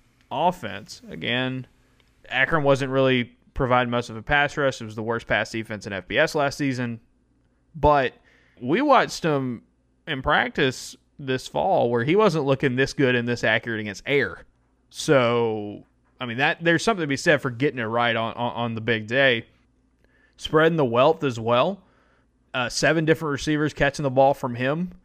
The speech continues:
Uh, Sean Shivers gets his first career, uh, touchdown reception and absolutely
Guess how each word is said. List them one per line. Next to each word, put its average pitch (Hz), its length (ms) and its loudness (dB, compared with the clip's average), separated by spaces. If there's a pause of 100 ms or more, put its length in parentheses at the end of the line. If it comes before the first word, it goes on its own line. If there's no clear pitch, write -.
(360)
Uh, 110 280 -2
Sean 143 280 -2
Shivers 135 360 2
gets 127 200 -6
his 139 140 -6
first 135 320 0
career, 131 580 2 (400)
uh, 110 200 0
touchdown 131 500 0
reception 139 720 -2 (220)
and 117 240 -6
absolutely 117 840 -4